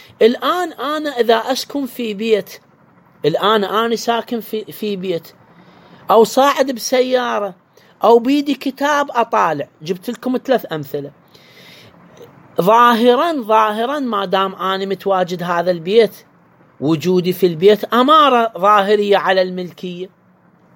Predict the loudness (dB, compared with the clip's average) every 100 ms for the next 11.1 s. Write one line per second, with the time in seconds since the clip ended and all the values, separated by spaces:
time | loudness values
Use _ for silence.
0 | _ -20 -20 -20 -20 -12 0 4 6 6
1 | 4 2 4 4 2 0 2 4 4 4
2 | 2 2 0 2 2 -2 -8 -6 -2 -2
3 | 0 0 -2 -10 _ _ -4 2 4 4
4 | 4 4 4 2 2 0 -2 -2 -2 0
5 | 2 2 0 -4 -8 -10 -10 -16 _ _
6 | _ -20 -20 -20 2 4 4 -2 -4 -2
7 | -2 -2 -4 -4 -6 -8 -8 -4 -4 -4
8 | -6 -10 -2 0 0 2 2 2 0 -2
9 | 0 -2 -2 -4 -4 -2 0 0 0 -2
10 | -2 -4 -4 -2 -4 -6 -8 -8 -6 -4
11 | -6